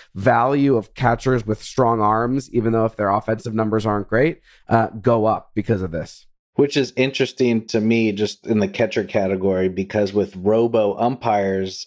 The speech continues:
Speaker 2: around the corner,
Speaker 1: Mm.
Speaker 2: pitch framing is gonna be less important.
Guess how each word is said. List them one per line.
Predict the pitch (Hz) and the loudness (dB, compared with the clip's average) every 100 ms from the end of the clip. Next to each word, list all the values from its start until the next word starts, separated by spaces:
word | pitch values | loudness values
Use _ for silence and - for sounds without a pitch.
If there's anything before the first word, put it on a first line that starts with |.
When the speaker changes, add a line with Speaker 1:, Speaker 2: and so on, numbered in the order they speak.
| - | 0
Speaker 2:
around | 104 98 92 | 0 0 -2
the | 92 | -6
corner, | - 95 90 78 90 - - | -4 -2 -4 -4 -6 -8 -8
Speaker 1:
Mm. | 110 120 117 95 92 - - 110 _ - | -6 -4 -6 -8 -14 -20 -20 -20 _ -8
Speaker 2:
pitch | - 175 180 - | 0 0 0 -6
framing | - 117 113 104 98 98 92 95 - | 0 0 2 0 0 0 -2 -6 -2
is | 113 | -2
gonna | 104 110 98 | 0 0 0
be | 101 95 | 0 0
less | 104 107 95 101 | 2 0 0 -8
important. | 85 - 143 113 - | -8 0 0 0 -8